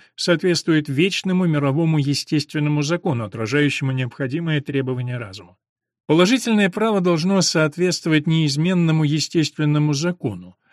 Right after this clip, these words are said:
в котором воплощен мировой разум. С другой стороны, стоики выступали против договорной теории происхождения государства, утверждая, что государство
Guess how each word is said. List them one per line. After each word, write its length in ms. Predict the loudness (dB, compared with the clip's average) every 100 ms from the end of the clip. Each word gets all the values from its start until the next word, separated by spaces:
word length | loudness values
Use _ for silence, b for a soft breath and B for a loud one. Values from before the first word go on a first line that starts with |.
| b
в 80 | _
котором 420 | -4 2 4 4
воплощен 580 | 2 0 -2 -2 0 0
мировой 340 | 0 0 0 0
разум. 380 | -2 -10 -16 _ _ -14
С 120 | -8
другой 280 | -6 -2 -4
стороны, 360 | -2 0 0
стоики 380 | 0 0 0 0
выступали 480 | -6 -8 -6 -2 -2
против 600 | -2 0 2 2 -4 -6 -12
договорной 760 | -6 -4 -2 0 0 2 0
теории 440 | -2 -2 -2 0 0
происхождения 640 | -2 -4 -4 -2 0 0
государства, 560 | 0 -2 0 0 -2 -8
утверждая, 420 | -8 -6 0 -2
что 200 | -2 -4
государство 680 | -4 -4 -2 -2 -2 -8